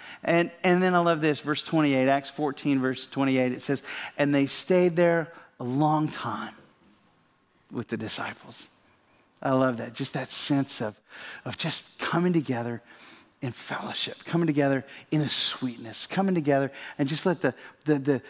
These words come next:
unity of the Spirit and the bond of peace be the, be the honey, be the glue that holds us together and adds sweetness to it. They stayed there a long time because there's something,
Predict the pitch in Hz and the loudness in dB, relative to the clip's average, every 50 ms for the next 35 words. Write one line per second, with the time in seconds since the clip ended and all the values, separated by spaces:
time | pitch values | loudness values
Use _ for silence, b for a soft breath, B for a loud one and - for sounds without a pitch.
0 | B - 156 156 170 208 226 233 233 220 226 220 196 202 196 - - - - 185 | B -4 2 4 6 8 8 8 8 6 6 4 4 2 0 -2 -4 0 2 4
1 | 180 175 175 170 160 156 143 131 143 156 165 170 170 160 151 - - - - 151 | 4 6 4 4 2 2 0 2 2 4 4 4 2 0 -2 -6 -10 -2 2 4
2 | 143 143 143 131 - - 143 151 143 135 127 B B B B B B - 165 165 | 6 6 4 2 0 2 4 4 4 4 2 B B B B B B 4 4 6
3 | 139 143 135 - - - - 170 180 190 190 190 185 160 160 156 139 143 131 131 | 6 4 2 -2 -4 -2 0 2 4 4 4 2 2 0 0 -2 0 -2 -2 -4
4 | 123 123 131 156 165 170 185 185 185 180 180 B B B B B B - 135 127 | -4 0 4 6 6 6 6 6 4 2 -2 B B B B B B -4 -4 -4
5 | - - 185 180 175 151 156 151 - - - 143 131 139 143 143 143 143 143 139 | -2 0 2 2 2 2 0 -4 -4 -2 -2 0 2 4 4 4 4 2 2 2
6 | 135 135 135 131 - - - - 156 160 147 139 147 - - - 156 143 B B | 2 2 2 0 0 -4 -8 -4 -2 -2 -2 -2 -4 -2 0 2 2 2 B B
7 | B B B - 143 139 135 - - - - 180 170 165 160 147 156 151 147 139 | B B B 0 2 2 2 0 0 2 4 4 4 4 4 4 2 2 2 0
8 | B B B B B B - 135 135 143 143 139 139 - - 170 160 151 151 143 | B B B B B B 0 2 4 6 6 4 2 0 2 2 2 4 4 2
9 | 135 - - 156 147 127 - 147 147 - - - 214 214 214 - 208 | 0 2 2 2 2 2 2 0 0 2 2 2 2 2 2 0 -2